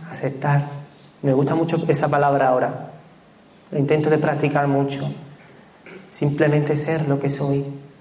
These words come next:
Lo tengo que pensar, pero llega al punto de que ni siquiera lo tenga que pensar,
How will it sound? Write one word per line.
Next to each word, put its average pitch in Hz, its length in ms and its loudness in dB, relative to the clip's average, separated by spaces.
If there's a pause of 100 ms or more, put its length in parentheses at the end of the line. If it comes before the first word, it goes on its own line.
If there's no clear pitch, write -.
(960)
Lo 151 100 4
tengo 180 220 4
que 190 80 6
pensar, 165 520 2 (640)
pero 143 140 4
llega 143 160 4
al - 140 0
punto 165 320 2
de 170 80 4
que 165 100 2
ni 151 100 2
siquiera 147 300 0
lo 160 80 2
tenga 156 220 2
que 160 100 0
pensar, 151 420 -2